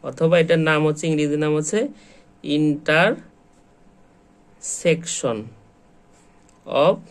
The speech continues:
set, intersection of set। এটা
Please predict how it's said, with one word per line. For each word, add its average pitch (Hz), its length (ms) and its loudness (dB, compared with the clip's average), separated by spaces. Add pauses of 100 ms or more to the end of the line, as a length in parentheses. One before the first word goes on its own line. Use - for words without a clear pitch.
(460)
set, 135 280 0 (1400)
intersection 151 720 0 (140)
of 320 100 -2 (480)
set। 120 260 -2 (800)
এটা 147 140 4